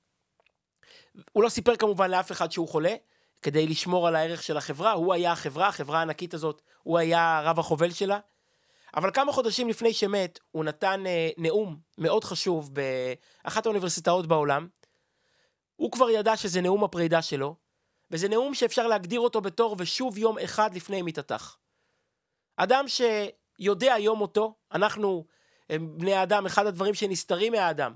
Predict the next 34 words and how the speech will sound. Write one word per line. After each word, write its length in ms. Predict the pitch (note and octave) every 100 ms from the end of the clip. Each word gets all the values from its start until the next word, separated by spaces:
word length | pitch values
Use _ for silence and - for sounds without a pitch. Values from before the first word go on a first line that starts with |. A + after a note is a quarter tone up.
| _
זה 160 | D3 E3+
יום 160 | F#3+
מותו 240 | F3+ - G3
לאריכות 360 | E3+ D3+ F#3
ימים 200 | F3+ F3
לכולנו, 460 | E3+ E3 D#3 E3 G#3 _ _ _ - -
אבל 180 | E3+
הוא 180 | G#3+ D4+
כן 180 | D4+ D4
ידע 280 | D4 A3 G3
יום 200 | F#3 F3
מותו 280 | E3 F#3+ D#3+
בצורה 340 | D3 F3+ E3+
משוערת, 540 | F3 - D#3 G3 G3
הוא 80 | E3
ידע 180 | D#3 F#3
שנותרו 420 | F#3+ E3 E3+ F#3
לו, 180 | F3 D#3 _ - -
אה, 100 | D#3 D#3+
חודשים 380 | F3 E3 A#3
ספורים 380 | G#3+ - G3 G3
לחיות, 380 | E3+ E3 F3 - _ _ _ _ _ _ _ _ _ _
והוא 140 | F3+ A3+
נותן 320 | A#3 D4 D4
נאום 280 | C4+ C#4 D4
שבעצם 440 | B3 A#3 B3+ B3+
מסכם 520 | A#3 - A3 C4+ C#4
את 100 | C#4
החיים 280 | A#3 A3 A#3
הסוערים 380 | A3+ A3+ G#3 A3+
שלו 340 | - G3 G3+ - _ _ _ _ -
עם 120 | G#3
שלושה 460 | - G#3+ F3+ B3+ C4+
לקחים. 500 | B3+ A3+ - F3+